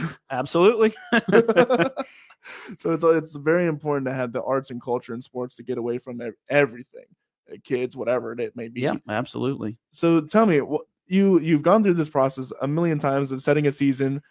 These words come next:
Speaker 1: uh, picking out shows. What, what is that like to go through and say, "Okay, this is the season we're gonna have.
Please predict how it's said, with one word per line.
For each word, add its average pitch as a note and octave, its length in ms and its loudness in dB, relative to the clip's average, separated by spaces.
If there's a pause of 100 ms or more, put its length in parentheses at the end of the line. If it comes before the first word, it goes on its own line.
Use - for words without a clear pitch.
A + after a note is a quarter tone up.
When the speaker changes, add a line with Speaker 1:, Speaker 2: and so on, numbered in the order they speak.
(220)
Speaker 1:
uh, A#2+ 200 2 (220)
picking D3+ 300 -4
out C3 180 0
shows. B2+ 320 0
What, C#3+ 460 2
what F3+ 260 2
is E3 240 6
that D3+ 220 2
like C3 400 -4 (600)
to C#3 400 -2 (240)
go F3 220 4
through E3 240 -2
and D3+ 80 -2
say, D#3 80 6
"Okay, C#3+ 320 2
this D3+ 180 -4
is F#3 100 -6
the E3+ 100 -2
season G3 320 0
we're F#3 100 0
gonna F3+ 180 -2
have. C3+ 420 -2